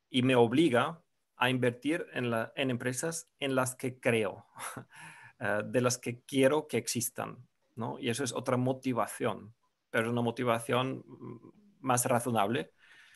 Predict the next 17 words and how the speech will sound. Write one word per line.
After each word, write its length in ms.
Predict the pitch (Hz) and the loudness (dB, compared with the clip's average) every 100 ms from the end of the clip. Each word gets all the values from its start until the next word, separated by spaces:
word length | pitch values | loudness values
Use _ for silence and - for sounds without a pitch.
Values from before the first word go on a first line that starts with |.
| _ - | _ -4
que 200 | 123 135 | -2 0
invertir 680 | 131 123 123 135 151 - _ | 0 0 0 -2 -2 -4 _
en, 300 | 135 120 120 - | -6 -4 -4 -4
en 160 | 123 | -2
una 160 | 123 117 | 0 0
empresa 500 | 110 120 120 151 151 | 0 0 0 -2 -4
que 240 | - 110 104 | -2 0 0
a 200 | 113 113 | 0 0
veces 400 | 120 139 123 135 | 0 0 -4 -2
ni 140 | 135 | -4
conozco, 720 | 123 120 131 127 - 170 226 _ - - _ _ _ | -2 0 0 -4 -6 -6 -6 _ -20 -20 _ _ _
em, 540 | 127 127 123 120 117 120 - - _ _ _ - 131 123 135 | 2 4 4 2 0 -4 -14 -20 _ _ _ -12 -8 -8 2
a 100 | 131 | 4
la 140 | 127 | 4
que 140 | 127 | 2
daño 580 | 110 131 147 127 127 196 - _ _ | 6 6 6 2 0 -4 -16 _ _
con, 480 | - 120 117 113 | -2 0 0 -4